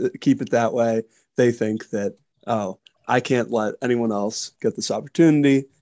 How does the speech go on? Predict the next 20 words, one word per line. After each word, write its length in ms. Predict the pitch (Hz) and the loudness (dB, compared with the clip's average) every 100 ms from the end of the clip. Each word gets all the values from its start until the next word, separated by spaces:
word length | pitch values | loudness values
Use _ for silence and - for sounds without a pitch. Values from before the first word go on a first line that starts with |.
| _ | _
And 200 | 226 214 | 2 2
so, 460 | - 156 147 143 143 _ _ _ _ _ - | 4 6 6 4 -2 _ _ _ _ _ -6
you 140 | 170 | -4
know, 240 | 113 98 - | -4 -8 -10
they 400 | 127 123 123 120 | 2 6 6 4
don't 220 | 117 117 | 0 -4
want 220 | 101 117 110 | -4 -8 -2
it. 60 | |
Now, 180 | 147 151 - - - | 0 0 -4 -20 0
it, 280 | - 180 - _ - | 4 4 2 _ 2
it's 200 | 208 - | 4 6
not 360 | 254 240 202 - - | 6 6 4 0 -6
that 420 | 151 165 160 - _ - | 2 6 6 2 _ -6
as 340 | 156 139 - - _ _ _ _ | -2 -2 -6 -14 _ _ _ _
simple 480 | - - 175 151 143 | -8 0 0 2 2
and 80 | 131 | 2
aggressive 960 | 123 - 120 123 - 123 117 107 - - - | 0 -4 -2 -2 -2 -4 -4 -6 -12 -16 -12
sentiment 760 | - 120 123 120 117 110 110 _ | -2 -2 -2 -2 -2 -2 -6 _
for 260 | - - 120 | -8 -2 0
all, 540 | 127 120 117 113 104 | 0 0 -2 -4 -8